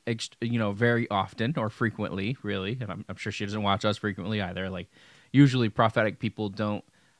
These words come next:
um, don't get involved with other p-, people's, um, prophecies and stuff. Not that we don't, don't know each other or, or talk or anything like that, but, um, we're not, like,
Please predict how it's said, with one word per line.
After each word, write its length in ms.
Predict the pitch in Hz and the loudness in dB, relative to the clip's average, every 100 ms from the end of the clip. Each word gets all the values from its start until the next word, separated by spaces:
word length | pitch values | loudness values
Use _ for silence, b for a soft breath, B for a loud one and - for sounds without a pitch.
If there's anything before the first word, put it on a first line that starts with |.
| - | -4
um, 440 | 104 104 95 98 - _ _ _ _ 113 - - | -2 0 -2 -4 -10 _ _ _ _ -14 -12 -8
don't 240 | 113 117 110 | 0 0 2
get 180 | 113 | -2
involved 480 | 107 98 101 98 95 | -2 -2 0 -2 -4
with 420 | 98 95 92 - - | -4 -6 -6 -16 -6
other 220 | 101 104 | -2 -2
p-, 120 | 104 - 117 - | -4 -14 -18 -4
people's, 440 | 117 107 104 95 - - | -4 -2 -4 -6 -12 -10
um, 360 | 95 95 95 101 _ - - | -6 -4 -6 -10 _ -20 -14
prophecies 640 | - 123 107 110 110 101 | 0 0 2 -2 -4 -4
and 120 | 98 95 | -4 -6
stuff. 320 | - 92 - | -4 -4 -2
Not 160 | 107 90 | -4 -2
that 100 | 101 | -2
we 120 | 104 | -2
don't, 200 | 98 - | -6 -4
don't 200 | 104 104 | -6 -2
know 200 | 104 98 | -2 -2
each 160 | 98 | -2
other 380 | 95 95 95 92 - | -2 -2 -4 -6 -10
or, 40 | |
or 40 | - | -12
talk 320 | - 107 95 - | -2 -2 -2 -4
or 100 | 107 | -2
anything 300 | 101 104 95 | -2 -4 -6
like 200 | 90 - | -6 2
that, 300 | 123 117 104 | 4 4 2
but, 200 | 98 - B B B B | -2 -2 B B B B
um, 460 | - 104 101 95 92 _ _ b b b b _ - - - - | -2 0 2 -2 -6 _ _ b b b b _ -20 -20 -20 -8
we're 280 | 120 127 | 2 6
not, 280 | 131 131 131 | 8 6 4
like, 380 | 117 117 107 98 | 2 2 2 -2